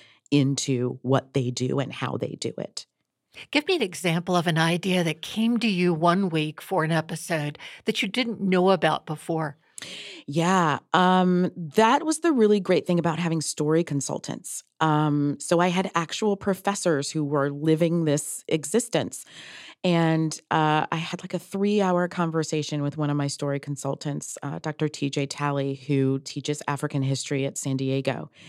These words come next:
Speaker 1: about tenure. Not only the amount of work, but the, the threat of that work amounting to nothing, right? Because when you're on a tenure track, it's six years long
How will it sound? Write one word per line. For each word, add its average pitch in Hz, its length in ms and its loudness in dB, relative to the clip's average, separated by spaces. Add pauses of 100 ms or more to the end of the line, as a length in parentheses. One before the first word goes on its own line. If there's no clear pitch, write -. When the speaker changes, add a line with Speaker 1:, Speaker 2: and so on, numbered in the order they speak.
(760)
Speaker 1:
about 165 320 2
tenure. 175 500 -2 (300)
Not 240 240 0
only 285 300 2
the 220 140 0
amount 175 480 2
of 165 160 -4
work, 151 600 0 (480)
but 190 600 2 (560)
the, 175 480 4 (100)
the 156 220 0
threat 202 680 -4 (140)
of 160 580 0
that 165 360 2
work 160 340 -2
amounting 156 440 0
to 139 100 -8
nothing, 139 540 -4 (840)
right? 156 360 2 (380)
Because 180 520 2
when 180 160 0
you're 185 200 2
on 233 160 2
a 269 80 2
tenure 160 360 -2
track, 135 500 -4
it's 190 180 -2
six - 380 -4
years 196 220 2
long 165 400 -4